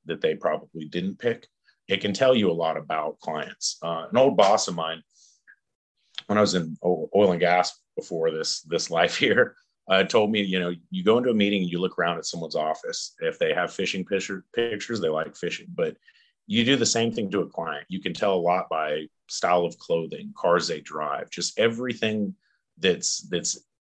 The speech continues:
in the atmosphere that they live in will tell you a little bit about it. And then you can start to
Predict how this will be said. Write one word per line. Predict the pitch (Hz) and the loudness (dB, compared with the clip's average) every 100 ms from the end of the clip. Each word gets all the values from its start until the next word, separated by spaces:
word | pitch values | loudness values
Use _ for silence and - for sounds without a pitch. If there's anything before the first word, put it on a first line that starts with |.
| - | -4
in | 110 | 0
the | 107 | 2
atmosphere | 90 85 90 - 87 80 | 0 0 -6 -8 -6 -6
that | 80 | -2
they | 80 | -2
live | 78 95 80 | 0 0 0
in | 76 | -4
will | 76 | -8
tell | 76 85 | -4 -2
you | 80 76 | -2 -6
a | |
little | 76 76 | -10 -10
bit | - | -10
about | 73 71 - | -6 -6 -6
it. | - _ _ _ _ | -10 _ _ _ _
And | 139 160 | -2 0
then | 156 | 2
you | 123 | 2
can | 110 | 2
start | 95 - 92 92 | 2 4 4 4
to | - 85 80 | -2 -6 -6